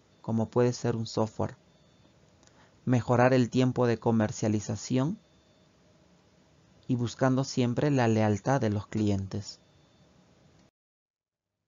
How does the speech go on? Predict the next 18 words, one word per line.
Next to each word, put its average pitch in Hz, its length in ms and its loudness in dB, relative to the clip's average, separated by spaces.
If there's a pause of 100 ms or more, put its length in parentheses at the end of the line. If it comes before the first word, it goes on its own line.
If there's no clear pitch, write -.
(760)
Marketplace 123 920 -4 (680)
es 120 220 -6
el 151 100 -2
lugar 131 400 0
donde 117 240 -4
se 113 180 -10
van 117 200 -6
a 131 80 -6
juntar 117 560 -6 (360)
muchos 131 540 -4
ofertantes 135 880 -6 (680)
y 131 80 -6
muchos 120 420 -4
demandantes. 101 880 -4 (1120)
Dicho 120 340 -4
de 113 120 2
otra 113 180 -2
manera, 110 540 -2